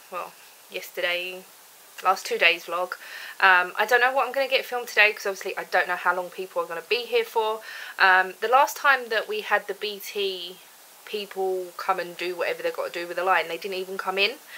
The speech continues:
Um, so I don't know whether it's something they've got to do outside and just flick a switch or whatever. Um, I really don't know. Uh, but yeah, so when I had Virgin fitted, he was here for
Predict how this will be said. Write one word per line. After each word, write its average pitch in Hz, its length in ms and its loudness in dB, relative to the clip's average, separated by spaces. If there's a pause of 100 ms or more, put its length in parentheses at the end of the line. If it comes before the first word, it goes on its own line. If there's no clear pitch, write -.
(340)
Um, 175 220 4
so 208 140 -6
I 214 60 2
don't 247 120 0
know 262 120 -2
whether 208 200 -4
it's - 120 -10
something 185 260 -10
they've 180 140 -12
got - 160 -10
to 170 80 -12
do 160 60 -6
outside 208 600 2
and 180 120 -10
just - 220 -14 (500)
flick - 240 -8
a - 40 -8
switch - 500 -6
or 180 180 0
whatever. 185 460 0 (420)
Um, 180 380 4
I 196 60 4
really 196 260 4
don't 175 240 2
know. 165 280 0 (220)
Uh, 185 340 8 (560)
but - 480 2 (680)
yeah, 285 260 6 (100)
so 226 440 4
when 240 180 2
I 262 140 6
had 226 380 0
Virgin 196 400 0
fitted, - 560 -16 (360)
he 214 140 -12
was 202 180 -12
here 202 260 -6
for 185 540 -4